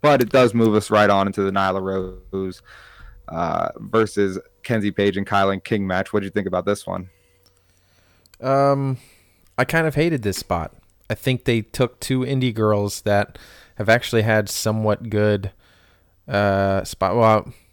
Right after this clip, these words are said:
Speaker 2: Kenzie Page didn't really have that good of a showing, but Kylan King is, you know, has been kind of moving up in this, these dark matches. I mean, she had a really good match with Christy Janes, which, uh, Janes barely went over there. Um, she's had some good matches with other people.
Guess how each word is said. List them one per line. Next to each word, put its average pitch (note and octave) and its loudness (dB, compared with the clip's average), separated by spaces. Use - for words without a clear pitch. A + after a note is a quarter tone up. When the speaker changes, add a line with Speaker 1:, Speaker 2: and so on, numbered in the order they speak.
Speaker 2:
Kenzie G#2+ 0
Page G#2 0
didn't G2 -4
really F#2+ -2
have F#2+ -2
that G2 -2
good G2+ -2
of F#2 -4
a F#2+ -2
showing, F#2+ -2
but - -10
Kylan C3 0
King C#3+ -2
is, G#2 -4
you A2 -10
know, G2+ 0
has G2+ -4
been G2 -4
kind B2+ 0
of A#2+ 0
moving G#2+ -2
up A2 0
in G2 -4
this, - -8
these G2+ -2
dark A2 2
matches. G#2+ -4
I F#2+ -2
mean, F#2+ -4
she - -4
had F#2+ -2
a G2 -2
really G2 -4
good F#2 -4
match F#2+ -4
with F#2 -6
Christy G#2 -6
Janes, G2+ -4
which, - -12
uh, F#2+ -2
Janes F#2+ -6
barely G#2+ 0
went G2 -4
over G2 -2
there. F#2+ -2
Um, F2+ -6
she's - -10
had F#2+ -2
some F#2+ -6
good F#2+ -4
matches G2 -2
with G2 -6
other G2+ 2
people. C3 -4